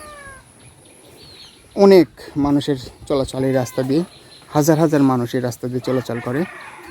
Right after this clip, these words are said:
ওই যে সামনে ব্রিজটা আমি দেখাচ্ছি দর্শক, হ্যাঁ, ব্রিজটা হয়তো বা দেখতে পাচ্ছেন। এখন পর্যন্ত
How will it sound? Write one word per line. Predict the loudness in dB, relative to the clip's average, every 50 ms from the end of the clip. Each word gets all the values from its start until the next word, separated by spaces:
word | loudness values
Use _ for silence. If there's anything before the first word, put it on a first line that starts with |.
| -20 -10 -2
ওই | 0 0 0
যে | 0
সামনে | -4 -2 -2 0 0
ব্রিজটা | 0 0 -2 -2 -2 -4 -4 -4
আমি | -4 -4
দেখাচ্ছি | -4 -4 -6 -8 -10 -8 -6
দর্শক, | -6 -6 -4 -6 -6 -8 -8 -10 -20 -20 -20 -20 -20 -20 -20 -18 -16 -16 -18 -20 _ _ -20
হ্যাঁ, | -10 -4 -2 -2
ব্রিজটা | 2 2 0 0 0 -4 -8
হয়তো | -6 -4 -4
বা | -4 -4
দেখতে | -4 -4 -6 -4 -4
পাচ্ছেন। | -4 -4 -6 -6 -6 -6 -6 -6 -10 -18 -20 _ -18 -18 -18 -20 -20 -20 -20 -20 -14 -10
এখন | -10 -4 0 0 0
পর্যন্ত | 0 2 2 4 4 4 4